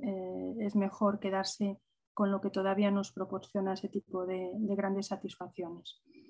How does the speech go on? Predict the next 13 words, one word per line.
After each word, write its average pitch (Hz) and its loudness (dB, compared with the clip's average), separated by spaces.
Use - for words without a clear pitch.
Eh, 226 10
si 240 8
alguien 277 12
me 277 12
va 269 10
a 262 8
hacer 262 4
la 247 4
pregunta 233 6
de 220 4
cómo 262 12
solucionar 226 6
esto, 247 2